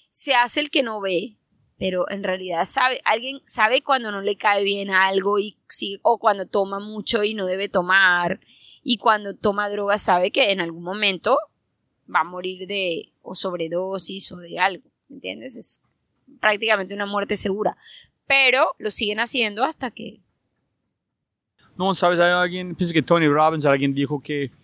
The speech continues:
Speaker 2: cualquier acción que tú haces, estás mejorando su vida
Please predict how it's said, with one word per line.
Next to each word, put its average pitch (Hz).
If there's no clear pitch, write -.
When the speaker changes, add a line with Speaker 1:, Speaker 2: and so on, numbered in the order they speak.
Speaker 2:
cualquier 190
acción 185
que 165
tú 147
haces, 180
estás 156
mejorando 170
su 220
vida 233